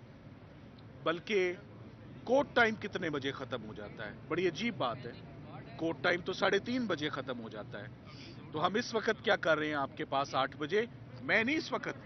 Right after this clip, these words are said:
इस वक्त साइफर का trial अंदर चल रहा है। कैसे अफसोस की बात है कि केस चल रहा है,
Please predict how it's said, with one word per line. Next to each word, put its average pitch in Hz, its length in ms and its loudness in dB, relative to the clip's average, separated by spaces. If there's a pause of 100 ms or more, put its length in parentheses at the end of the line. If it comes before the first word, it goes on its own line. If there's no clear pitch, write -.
(340)
इस 190 220 -2
वक्त 202 240 0
साइफर 180 460 0
का 202 140 2
trial 196 400 4
अंदर 175 380 0
चल 233 320 4
रहा 123 160 -4
है। - 200 -10 (1400)
कैसे 220 300 4
अफसोस 202 400 2
की 196 120 -6
बात 156 300 4
है 160 140 2 (480)
कि 170 100 0
केस 220 500 -2
चल 185 180 6
रहा 208 200 8
है, 220 280 6